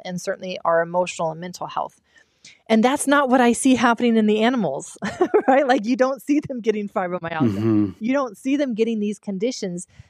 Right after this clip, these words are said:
Speaker 1: that are a result of going into overwhelm and not taking action. So when we look at the zebra, for example, right? 'Cause we've studied zebra. Why do zebras not get ulcers?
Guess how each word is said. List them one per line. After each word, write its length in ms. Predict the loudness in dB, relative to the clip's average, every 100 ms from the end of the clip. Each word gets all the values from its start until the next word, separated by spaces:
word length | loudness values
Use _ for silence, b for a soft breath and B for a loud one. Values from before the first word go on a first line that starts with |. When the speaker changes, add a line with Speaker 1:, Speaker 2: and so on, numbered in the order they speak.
| -8
Speaker 1:
that 340 | 2 4 2 0
are 240 | 2 4 4
a 80 |
result 640 | 2 0 2 2 4 2 -2 -2
of 240 | 0 0
going 300 | 0 2 2
into 240 | 0 -2 -2 0
overwhelm 640 | 2 2 2 2 0 -4 -6
and 280 | -4 -2 0
not 300 | 2 2 0
taking 340 | -4 -4 -6 -4
action. 420 | -4 -2 -6 -12 -16 B B -4
So 160 | 0 2
when 120 | 4
we 140 | 2
look 240 | 2 2 0
at 140 | 0
the 120 | 0
zebra, 540 | 0 2 2 4 4 2
for 220 | 2 2
example, 460 | 2 -2 -2 -2
right? 200 | -2 -2
'Cause 140 | -4 -8
we've 140 | -6
studied 340 | -2 0 0 0
zebra. 420 | 0 2 4 2
Why 260 | 2 0 0
do 120 | 0
zebras 420 | -2 0 0 0
not 180 | 0 -2
get 120 | -2
ulcers? 440 | -2 -4 -6 -14